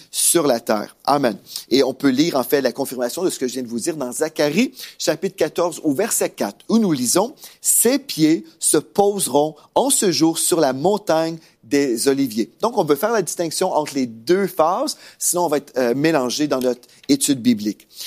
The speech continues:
OK, j'aimerais ça maintenant aller à l'image numéro trois, s'il vous plaît. Parce que si vous dites, « Oui, mais Pasteur Joël, il y a un, un seul verset que tu nous as lu, un seul passage. » Mais dans Jean quatorze,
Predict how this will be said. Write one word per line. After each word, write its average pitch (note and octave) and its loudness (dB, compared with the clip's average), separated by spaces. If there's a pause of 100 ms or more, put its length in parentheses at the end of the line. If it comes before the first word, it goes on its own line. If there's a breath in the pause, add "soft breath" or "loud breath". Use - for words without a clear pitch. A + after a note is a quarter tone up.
(120 loud breath)
OK, - 2
j'aimerais F3 2
ça C#4+ 0
maintenant F3+ 0
aller D3+ 2
à D#3+ 2
l'image D#3 -2
numéro D#3+ 0
trois, F3+ -2
s'il C3+ -2
vous A#2 -4
plaît. C3 -2 (560 loud breath)
Parce F3+ 0
que G#3 2
si - -2
vous A3+ -2
dites, « G#3+ -4
Oui, A#3+ 0
mais F3 0
Pasteur - -4
Joël, C3 -2
il C3 0
y C#3 4
a C#3 2 (400)
un, D#3+ 2
un G3 2
seul G3+ 2
verset D3 0
que - -8
tu C#3 -6
nous B2 0
as A#2+ 4
lu, A2+ 0
un C3 0
seul E3+ -2
passage. » A2 -4 (240 loud breath)
Mais C3+ 2
dans D3 2
Jean C4 -2 (140)
quatorze, A3+ -2